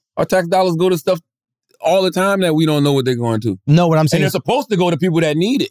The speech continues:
Speaker 2: Are you ready to go, "Yo, we fucked up in Af-, Afghanistan. We need to pay those people some money"?
Speaker 1: Um, I think the better
Speaker 2: I'm
Speaker 1: question
Speaker 2: not.
Speaker 1: is
Speaker 2: I ain't giving
Speaker 1: the,
Speaker 2: them
Speaker 1: the,
Speaker 2: shit.
Speaker 1: the better question is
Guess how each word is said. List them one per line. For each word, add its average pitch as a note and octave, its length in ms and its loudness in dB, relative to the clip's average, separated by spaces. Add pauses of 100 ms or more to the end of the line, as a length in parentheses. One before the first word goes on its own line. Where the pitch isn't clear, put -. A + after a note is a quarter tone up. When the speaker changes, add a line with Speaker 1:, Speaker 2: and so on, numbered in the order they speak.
Speaker 2:
Are D3+ 100 2
you E3 260 6
ready F3+ 280 2
to E3 80 2
go, D3 180 2
"Yo, C#3+ 200 2
we D3+ 120 2
fucked D#3 380 -4
up D3 160 0
in D3+ 80 2
Af-, C3 140 -4
Afghanistan. B2+ 920 0
We B2+ 100 6
need C3+ 140 2
to A2 80 0
pay C3 260 0
those A#2 220 0
people A2+ 260 -4
some G#2+ 160 -4
money"? G2+ 160 -2 (720)
Speaker 1:
Um, B2 300 0
I A#2+ 60 0
think C3 200 -2
the G#2+ 80 -4
better A#2+ 340 0
Speaker 2:
I'm G#3+ 180 -2
Speaker 1:
question G3 40 2
Speaker 2:
not. D#3+ 260 -2
Speaker 1:
is - 220 -20 (400)
Speaker 2:
I G#3+ 200 0
ain't G3+ 200 2
giving F3 160 2
Speaker 1:
the, F3 60 2
Speaker 2:
them E3 80 4
Speaker 1:
the, C#3 60 2
Speaker 2:
shit. - 280 -2 (120)
Speaker 1:
the A#2 100 -2
better D#3 260 0
question A2+ 480 -4
is G2+ 340 -4